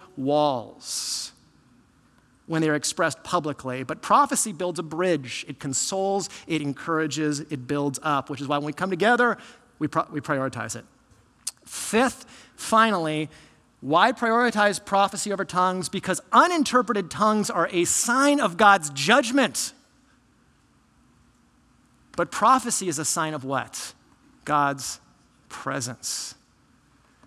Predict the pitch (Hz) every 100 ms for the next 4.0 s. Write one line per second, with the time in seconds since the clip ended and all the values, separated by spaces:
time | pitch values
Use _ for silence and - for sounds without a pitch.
0 | _ _ _ _ _ - 185 214 226 214
1 | 214 180 185 196 208 165 - 202 190 180
2 | 185 - _ _ _ _ _ _ 170 165
3 | 139 190 202 - 196 190 180 - 170 147